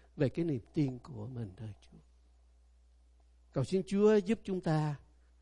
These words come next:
để chúng ta biết rằng mình ở trong một cái thế giới, nhất là hiện giờ,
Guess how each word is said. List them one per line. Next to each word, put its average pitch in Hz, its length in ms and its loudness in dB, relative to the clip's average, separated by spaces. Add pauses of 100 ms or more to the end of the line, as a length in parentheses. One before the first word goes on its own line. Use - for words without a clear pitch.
(340)
để 120 120 -2
chúng 160 200 -6
ta 147 200 2
biết 165 220 0
rằng 123 200 -2 (2250)
mình 123 160 -2
ở 131 340 2
trong 170 220 -2
một 147 120 -6
cái 180 120 -4
thế 196 140 2
giới, 196 360 0 (680)
nhất 202 280 0
là 131 100 2
hiện 110 280 -6
giờ, 110 220 -4